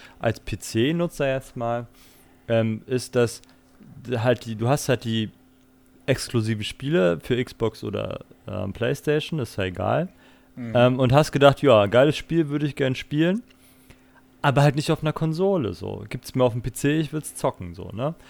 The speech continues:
Speaker 2: Mhm.
Speaker 1: Ähm, und irgendwann haben sie es ja gemacht und da hast du dann festgestellt, ist jetzt nicht so geil.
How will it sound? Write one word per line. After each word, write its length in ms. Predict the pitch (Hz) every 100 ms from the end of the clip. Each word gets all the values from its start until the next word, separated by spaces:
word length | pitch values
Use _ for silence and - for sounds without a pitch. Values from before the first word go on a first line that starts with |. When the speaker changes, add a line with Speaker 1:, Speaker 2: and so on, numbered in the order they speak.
| - -
Speaker 2:
Mhm. 180 | 131 127
Speaker 1:
Ähm, 200 | 120 127
und 160 | 123 135
irgendwann 280 | 165 170 156
haben 120 | 156
sie 80 | 147
es 100 | -
ja 100 | 123
gemacht 440 | 117 107 160 -
und 200 | 127 -
da 200 | 123 151
hast 180 | 170 -
du 40 |
dann 120 | 147
festgestellt, 720 | 139 156 - 156 - 139 139 - - - _ _ _ _ _ _ _ _ _ _
ist 140 | - -
jetzt 200 | 117 -
nicht 140 | 175
so 120 | 117
geil. 440 | 92 92 95 104